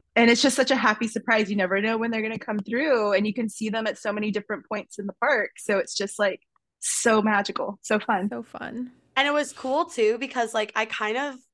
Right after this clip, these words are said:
Speaker 3: didn't realize Santa could hear me, even though I was screaming at the top of my lungs. But, you know, 'cause you, when you yell at, like, the,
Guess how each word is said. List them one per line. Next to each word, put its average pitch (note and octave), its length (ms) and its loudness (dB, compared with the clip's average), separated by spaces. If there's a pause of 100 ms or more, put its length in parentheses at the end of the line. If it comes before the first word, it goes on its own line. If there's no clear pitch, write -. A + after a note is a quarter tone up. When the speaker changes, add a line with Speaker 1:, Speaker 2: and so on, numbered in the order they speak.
(180)
Speaker 3:
didn't G#3+ 280 -6
realize G#3 420 -2
Santa G3+ 240 -6
could G#3 140 -10
hear F#3 280 -10
me, C4 360 -6 (1000)
even G#3 200 -6
though G3+ 80 2
I G3 120 2
was G3 140 -8
screaming G#3 600 -6
at G#3 120 -4
the A#3 60 -8
top A3+ 240 -8
of B3 80 -12
my B3 160 -4
lungs. C#4+ 460 -8 (440)
But, F#3 300 -8
you G#3+ 120 -4
know, F#3+ 120 -4 (240)
'cause F#4+ 180 4
you, F#4+ 140 6
when F#4 140 4
you F4 160 2
yell G#4 240 2
at, E4 100 -2
like, A#3 220 -10
the, G#3+ 220 -6